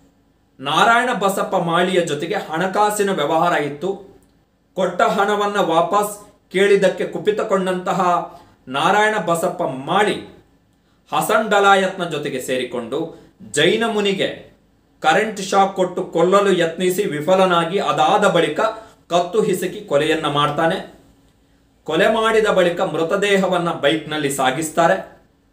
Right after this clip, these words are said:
ಬಳಿಕ ಖಾಲಿ ಬಿದ್ದಿರುವಂತಹ ಕೊಳವೆ ಬಾವಿಯಲ್ಲಿ ಎಸೆಯುವ ಸಲುವಾಗಿ ಜೈನ ಮುನಿಗಳ ಮೃತದೇಹವನ್ನ ತುಂಡರಿಸಿ ಬಟ್ಟೆಯಲ್ಲಿ ಕಟ್ಟಿ ಆ ದೇಹವನ್ನ ಕೊಳವೆ ಬಾವಿಯಲ್ಲಿ ಎಸೀತಾರೆ ಎನ್ನುವಂಥ ಅಂಶವನ್ನ ಎಫ್ ಐ ಆರ್ನಲ್ಲಿ ಉಲ್ಲೇಖಿಸಲಾಗಿದೆ.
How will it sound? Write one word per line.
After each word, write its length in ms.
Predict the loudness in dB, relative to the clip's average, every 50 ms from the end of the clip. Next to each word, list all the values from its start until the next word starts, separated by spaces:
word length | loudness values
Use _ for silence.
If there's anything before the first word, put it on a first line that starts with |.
| _ _ _ _ _ _ _ _ _ _ _ -12 -4
ಬಳಿಕ 380 | -2 0 2 2 2 0 0 -2 -2 -2 -4 -8 -16 -16
ಖಾಲಿ 380 | -6 -2 2 2 2 2 2 0
ಬಿದ್ದಿರುವಂತಹ 920 | 0 -2 0 2 2 2 2 2 -2 -2 -2 -4 -4 -2 -2 -4 -4 -6
ಕೊಳವೆ 340 | -4 0 2 2 4 4 4
ಬಾವಿಯಲ್ಲಿ 800 | 2 2 2 2 2 2 4 4 4 4 2 2 0 -2 -4 -8 -16 -20 -20 _ -4
ಎಸೆಯುವ 500 | -2 -2 0 0 0 0 0 0 -2 -2
ಸಲುವಾಗಿ 840 | -2 -2 -4 -4 -4 -4 -6 -8 -8 -6 -6 -6 -6 -8 -10 -18 -20 _ _ _ _ _ _ -16 -6
ಜೈನ 300 | 0 2 2 4 4 2 2
ಮುನಿಗಳ 400 | 2 2 2 2 2 2 2 2
ಮೃತದೇಹವನ್ನ 840 | 2 0 -2 -2 0 0 0 2 2 2 2 2 2 -2 -2 -4 -6
ತುಂಡರಿಸಿ 640 | -6 -6 -6 -4 -2 0 0 2 0 0 -4 -6 -4
ಬಟ್ಟೆಯಲ್ಲಿ 640 | -2 -2 -2 -2 0 0 2 2 2 2 0 -2
ಕಟ್ಟಿ 340 | -2 -4 -4 -4 -6 -10 -8
ಆ 180 | -6 -6 -4
ದೇಹವನ್ನ 520 | -2 0 2 4 4 4 4 2 0 -2 -2 -4 -6 -6 -12 -20 -20 _ _ _ _ _ _ _ _ _
ಕೊಳವೆ 300 | -6 -4 -2 0 0 0
ಬಾವಿಯಲ್ಲಿ 500 | 2 2 2 2 2 0 -4 -4 -4 -6
ಎಸೀತಾರೆ 480 | -4 -4 -4 -4 -4 -2 -2 -2 -2
ಎನ್ನುವಂಥ 480 | -4 -6 -8 -8 -8 -6 -6 -6 -6 -6
ಅಂಶವನ್ನ 540 | -6 -6 -6 -6 -6 -6 -4 -4 -6 -6 -6
ಎಫ್ 360 | -6 -4 -4 -4 -4 -2 -2
ಐ 20 |
ಆರ್ನಲ್ಲಿ 360 | -2 -2 -2 -4 -8 -10 -12
ಉಲ್ಲೇಖಿಸಲಾಗಿದೆ. 840 | -12 -12 -8 -6 -6 -6 -6 -8 -8 -8 -8 -8 -10 -10 -14 -20 -20